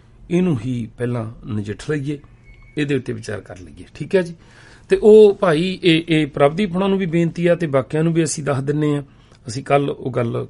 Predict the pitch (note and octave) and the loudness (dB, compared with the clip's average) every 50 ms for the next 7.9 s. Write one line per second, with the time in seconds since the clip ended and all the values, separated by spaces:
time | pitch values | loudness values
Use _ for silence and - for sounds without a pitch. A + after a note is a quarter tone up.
0 | - - C3+ C3+ C#3 C3+ C#3 - A#2 G#2 G#2 C3 B2+ - D#3+ D#3 D#3 D3+ - - | -8 -4 -2 0 0 0 -2 -4 -6 -6 -6 -8 -8 -6 -4 -4 -4 -4 -4 -4
1 | D#3+ C#3+ C3 C3+ C3+ - - _ - _ _ _ _ - - - B2+ C#3 C3+ C3+ | -4 -4 -4 -4 -6 -12 -20 _ -20 _ _ _ _ -20 -10 -6 -4 -2 -2 -4
2 | D#3+ C3+ - - C#3 C3+ C#3 C#3 C3 G#2+ C#3+ C#3 C#3+ D3+ D#3+ D3+ D3+ C#3 C3+ - | -6 -10 -8 -4 -4 -2 -2 -2 -2 -2 -2 0 0 2 4 4 4 4 2 0
3 | - - _ _ _ _ _ - - C#3+ C#3 C3+ C3+ B2 C#3 C3+ B2+ - - F3+ | -8 -20 _ _ _ _ _ -6 -2 0 0 0 -2 -2 -2 -4 -4 -4 -2 0
4 | F3+ E3 C#3 B2 - - D3+ C3+ - A#2 A#2+ C3 B2+ B2 A2+ - C3 C#3 D3+ D3 | 2 2 2 0 -2 -4 -8 -8 -6 -4 -2 -2 -2 -2 -2 -2 -2 0 0 0
5 | C3 A#2 A2+ - _ _ - - _ _ _ _ - - - - C#3 C3 C3 C3+ | -2 -4 -4 -8 _ _ -20 -20 _ _ _ _ -20 -20 -12 -10 -8 -6 -4 -4
6 | B2+ B2 B2+ C3 B2 B2 C3+ C3 C#3+ D3 C#3 C#3 B2 - - B2+ A#2 - B2 G#2+ | -4 -4 -6 -6 -6 -6 -4 -2 -2 -2 -2 -4 -6 -6 -6 -6 -4 -6 -6 -6
7 | A#2+ A#2+ A2+ A2 - A2 G#2 - A#2+ A#2 C3 E3 D#3+ C#3+ C3+ B2+ B2 | -6 -6 -8 -8 -8 -10 -8 -6 -4 -4 -2 -2 -2 -2 -2 -4 -4